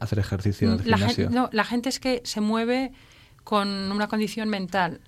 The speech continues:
Speaker 2: se mueve desde la mente, no se
Speaker 1: Ujú.
Speaker 2: mueve desde el cuerpo. La gente no si-,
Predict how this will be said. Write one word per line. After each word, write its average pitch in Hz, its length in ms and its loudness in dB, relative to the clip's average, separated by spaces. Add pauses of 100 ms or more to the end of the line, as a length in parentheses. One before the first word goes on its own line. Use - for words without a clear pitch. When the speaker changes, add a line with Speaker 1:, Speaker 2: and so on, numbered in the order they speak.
Speaker 2:
se - 140 -8
mueve 208 240 -2
desde 202 240 -4
la 180 100 -2
mente, 180 480 -6 (220)
no 202 120 2
se - 120 0
Speaker 1:
Ujú. - 60 0
Speaker 2:
mueve 180 240 -4
desde 175 220 -6
el 165 100 -6
cuerpo. - 440 -6 (760)
La 180 160 -2
gente 202 340 -4
no 196 140 0
si-, - 180 -8